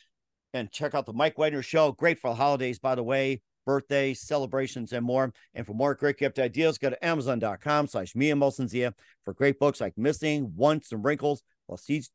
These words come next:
t-shirts, pop sockets, hoodies, phone cases, and more. Makes great gifts for your loved ones.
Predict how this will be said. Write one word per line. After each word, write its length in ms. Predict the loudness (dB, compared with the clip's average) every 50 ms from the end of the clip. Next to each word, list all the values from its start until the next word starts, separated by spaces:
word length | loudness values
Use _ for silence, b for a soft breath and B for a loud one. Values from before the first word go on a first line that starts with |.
| _
t-shirts, 480 | -4 -4 -2 0 2 2 2 2 0 -6 _
pop 260 | 0 2 2 2 2
sockets, 340 | 0 -2 2 2 0 0 2
hoodies, 280 | 0 0 2 0 -2 -4 b b b b b _
phone 160 | 4 4 4
cases, 380 | 4 0 0 0 -2 -4 -4 -4
and 100 | -2 2
more. 180 | 4 4 4
Makes 300 | 2 0 -4 -8 -8 -10
great 240 | -6 -4 -4 -4 -4
gifts 200 | -4 -6 -6 -6
for 80 | -8 -10
your 100 | -4 0
loved 200 | 0 0 0 0
ones. 240 | -2 -2 -4 -8